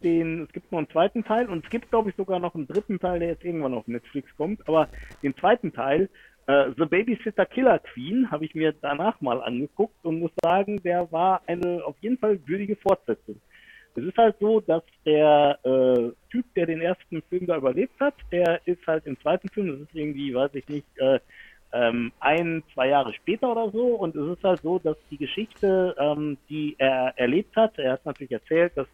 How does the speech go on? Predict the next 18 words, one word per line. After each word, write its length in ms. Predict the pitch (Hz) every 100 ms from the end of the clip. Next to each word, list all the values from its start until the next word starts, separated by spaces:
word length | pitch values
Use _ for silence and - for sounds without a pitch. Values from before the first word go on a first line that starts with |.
| -
da 360 | 123 123 123 -
halt 240 | 123 117
irgendwie, 480 | 131 123 120 120 117 - - - -
weiß 180 | 120 127
ich 100 | 120
nicht, 200 | 127 - -
eine, 580 | 123 131 131 131 131 -
ähm, 540 | 127 123 123 120 123 -
eine, 640 | 110 120 123 120 117 113 120
äh, 680 | 117 117 113 110 107 113 -
ja, 180 | 113 117
im 120 | 123
Prinzip, 320 | 131 - 143
dass, 120 | 131 -
dass, 140 | 127 - _
äh, 200 | 127 123
ihn 200 | - 139
halt 180 | 123 127